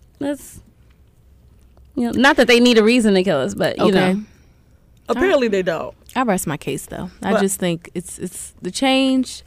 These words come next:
Speaker 2: I think I've always, for me to be such a pessimist-, a pessimistic person at times, I can be very optimistic, too. And I feel like this world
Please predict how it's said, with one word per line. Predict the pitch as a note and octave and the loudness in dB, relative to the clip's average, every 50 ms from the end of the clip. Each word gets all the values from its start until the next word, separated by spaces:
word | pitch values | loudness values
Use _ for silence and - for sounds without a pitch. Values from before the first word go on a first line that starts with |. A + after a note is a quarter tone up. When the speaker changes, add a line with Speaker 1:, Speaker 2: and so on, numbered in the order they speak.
| _ - | _ 2
Speaker 2:
I | C#4+ G4 | 2 4
think | - - D#4 D4 - - - - - - - - | 4 4 2 0 0 -4 -8 -18 -16 -16 -6 0
I've | - E4 G4 - | 4 4 4 4
always, | - G3 G3+ G3+ G#3 G#3 G#3 G3+ G3 G#3 G3+ G3 - | 6 6 6 6 6 6 6 6 4 4 2 -2 -4
for | - - G#3+ G#3+ | -4 0 0 2
me | A#3 C4 C#4+ | 2 2 0
to | C#4 | 0
be | A3 A3 A3 G#3+ | 0 0 -2 -2
such | - G#3 G3 - | -2 -4 -6 -6
a | F#3 | -6
pessimist-, | - - G3+ G3 G3 - F#3 F#3+ F#3+ G3 G3 - - _ - | -4 -4 -4 -4 -4 -4 -4 -4 -4 -4 -6 -12 -16 _ -6
a | E3+ E3 | -6 -6
pessimistic | - - - A3 G#3 A3 - - G#3 G3+ F#3 F#3+ - - F#3 F3+ - | -6 -6 -4 -2 -2 -2 0 0 0 0 0 0 -2 -4 -4 -4 -4
person | - G3 F3 F#3 F3+ - F#3 F3+ F3 | -2 -2 -2 -2 -4 -6 -6 -4 -4
at | E3 D#3+ - | -4 -4 -6
times, | - F#3+ F3 F3 E3+ E3+ E3+ F3+ F3+ - - _ _ - - _ - - - - _ _ _ _ - _ - | -6 -4 -4 -2 -2 -2 -4 -4 -6 -10 -16 _ _ -20 -20 _ -20 -20 -20 -20 _ _ _ _ -10 _ -4
I | D4+ D#4+ | -2 -2
can | E4 D4+ | -2 -2
be | C4+ C4 | -2 -2
very | G#3+ G3+ F#3 F3+ F3 D#3 - | -2 0 0 0 -2 -2 -4
optimistic, | - E3+ E3 - E3+ E3+ E3 E3 - - E3+ E3 | -4 -6 -6 -4 -4 -4 -4 -4 -6 -8 -10 -10
too. | - - E3+ D#3+ D#3 - - | -8 -6 -6 -6 -6 -8 -6
And | F#3 G3+ | -4 -4
I | G#3 A3 | -4 -4
feel | - - A3 G3+ | -4 -4 -2 -2
like | F#3+ F3+ F3 E3+ | -2 -2 -4 -2
this | F#3 F#3+ F#3 F3+ | -4 -4 -4 -2
world | F3+ E3 E3 E3 E3 D#3+ D#3 D3+ - - | -4 -2 -2 0 0 0 -2 -2 -4 -8